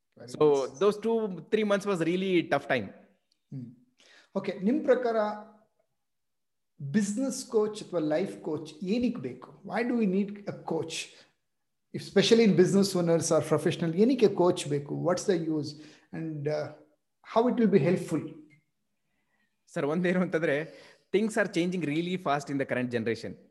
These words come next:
Speaker 1: ಹ್ಮ್.
Speaker 2: And, uh, ನನಗೇನ್ ಅನ್ಸುತ್ತೆ ಅಂದ್ರೆ, we don't have so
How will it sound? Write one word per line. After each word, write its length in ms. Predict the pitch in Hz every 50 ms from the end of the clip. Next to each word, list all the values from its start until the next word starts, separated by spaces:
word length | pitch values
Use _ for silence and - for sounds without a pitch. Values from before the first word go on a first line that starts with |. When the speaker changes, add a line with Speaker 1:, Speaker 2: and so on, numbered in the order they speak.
| _ _ _ _ -
Speaker 1:
ಹ್ಮ್. 160 | 143 131 123 - - - - _ _ _ _ _ _ _ _ _ _ _ _ _ -
Speaker 2:
And, 240 | 135 147 160 165 156
uh, 380 | 160 160 156 151 147 147 143 - - - - - - - _ _ _ _ _ _ _ _ _ _ _ _ -
ನನಗೇನ್ 360 | 143 147 165 196 220 233 226
ಅನ್ಸುತ್ತೆ 260 | 214 202 196 196 208
ಅಂದ್ರೆ, 160 | 196 190 202 208
we 120 | 185 190
don't 280 | 170 180 190 226 226 -
have 180 | 202 202 185
so 160 | - - 175